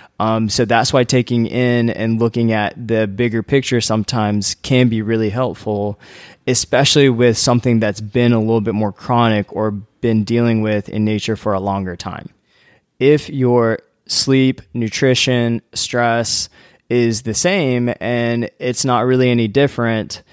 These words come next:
then that is something where, okay, and you're still dealing with this knee, then that could almost give you a better focus on, it is based on my movement. And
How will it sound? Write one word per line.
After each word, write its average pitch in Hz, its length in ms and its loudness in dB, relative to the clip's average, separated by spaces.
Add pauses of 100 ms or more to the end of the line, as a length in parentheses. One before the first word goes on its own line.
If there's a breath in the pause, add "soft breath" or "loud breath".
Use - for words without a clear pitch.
(400 soft breath)
then 120 580 0
that 123 300 0
is 131 100 2
something 120 420 0
where, 113 320 0
okay, 117 260 -2
and 117 80 2
you're 113 80 0
still 123 180 0
dealing 120 320 2
with 117 120 0
this 110 380 -4
knee, 135 440 2
then 117 200 2
that 117 200 2
could 123 100 -4
almost 117 320 -2
give 117 200 0
you 117 100 2
a 113 40 0
better 113 360 0
focus 117 400 -2
on, 107 300 -2 (320 loud breath)
it 117 160 0
is 127 200 4
based 113 300 0
on 113 80 0
my 104 120 -2
movement. 104 580 -4 (400 loud breath)
And 123 400 0